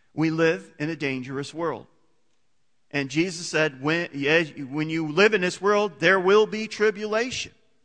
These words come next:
On the other hand, we will continue to see incredible acts of kindness and, and people acting and living as heroes because God calls people to a higher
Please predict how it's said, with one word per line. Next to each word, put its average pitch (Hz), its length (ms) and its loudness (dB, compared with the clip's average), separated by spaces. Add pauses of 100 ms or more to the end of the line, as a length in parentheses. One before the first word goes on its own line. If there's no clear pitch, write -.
(580)
On 160 200 2
the 170 160 2
other 285 240 4
hand, 123 340 -6 (720)
we 247 220 4
will 262 260 2
continue 214 540 -4
to 262 100 -6
see 160 300 -6
incredible 208 500 -2
acts 170 340 0
of 190 140 -16
kindness 202 800 -4 (840)
and, 147 220 -4
and 156 200 -2
people 240 480 -2
acting 220 540 0
and 165 300 -4
living 214 300 0
as 190 140 -4
heroes 160 680 -4 (600)
because 156 280 -6
God 226 400 -2
calls 220 460 -8
people 147 340 -10
to 151 240 -6
a 139 40 -2
higher 190 380 0